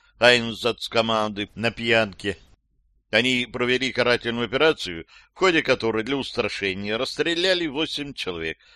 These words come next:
из состава полиции, бывших уголовников, которых привел в Стриевку ныне покойный Тимоха. Айнзацкоманды набирались из состава немецкой полиции. Они приблотненных на дух не переносили.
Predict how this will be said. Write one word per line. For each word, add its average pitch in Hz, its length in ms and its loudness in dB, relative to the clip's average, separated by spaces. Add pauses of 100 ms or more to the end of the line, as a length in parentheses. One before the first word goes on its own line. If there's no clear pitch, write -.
(160)
из 107 160 -6
состава 113 460 2
полиции, 110 680 -4 (160)
бывших 127 440 0
уголовников, 117 720 0
которых 120 420 -4
привел 139 440 2
в - 60 -6
Стриевку 135 680 -2 (280)
ныне 135 260 -2
покойный 113 560 -4
Тимоха. 101 580 -10 (720)
Айнзацкоманды 113 1200 2
набирались 107 760 2 (280)
из 104 160 -4
состава 113 520 4
немецкой 110 540 -4
полиции. 110 800 -4 (560)
Они 147 540 -2
приблотненных 139 1000 -2
на 139 300 2
дух 90 320 -10
не 110 160 -4
переносили. 113 680 -6